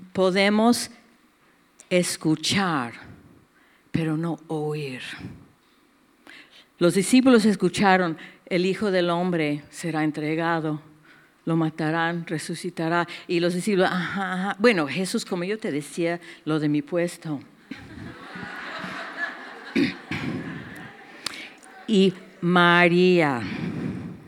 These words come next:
porque ella procuraba las condiciones para que hubiera fruto en su vida. Entendía y tuvo un,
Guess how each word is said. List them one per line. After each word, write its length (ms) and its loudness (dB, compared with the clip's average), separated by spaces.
porque 420 0
ella 280 4
procuraba 920 0
las 280 -2
condiciones 1080 0
para 320 -4
que 320 -6
hubiera 500 0
fruto 640 -2
en 140 0
su 240 -4
vida. 560 -6
Entendía 760 0
y 100 0
tuvo 280 0
un, 320 0